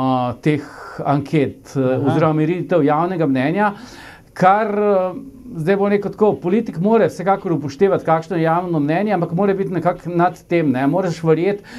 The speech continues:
Speaker 1: da če ti pelješ pravo politiko, da boš za to tudi nadgrajen in ni nujno, da boš pa nagrajen,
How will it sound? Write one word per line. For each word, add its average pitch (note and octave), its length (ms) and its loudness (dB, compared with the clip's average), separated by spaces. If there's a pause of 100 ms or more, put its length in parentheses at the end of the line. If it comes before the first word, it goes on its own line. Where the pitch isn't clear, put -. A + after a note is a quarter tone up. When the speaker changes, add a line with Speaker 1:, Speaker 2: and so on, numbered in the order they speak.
(120)
Speaker 1:
da C#3 140 -2
če E3 240 -4
ti G#3+ 200 0
pelješ G3+ 460 2
pravo F3+ 800 2
politiko, E3+ 720 2
da D#3+ 120 -4
boš E3 200 0
za D3+ 100 -2
to F3+ 160 -2
tudi E3+ 220 0
nadgrajen D3+ 720 0 (280)
in D3 140 2
ni F#3 100 4
nujno, G#3+ 260 4
da F#3 100 0
boš F#3+ 140 -2
pa G3 100 -2
nagrajen, F3+ 540 0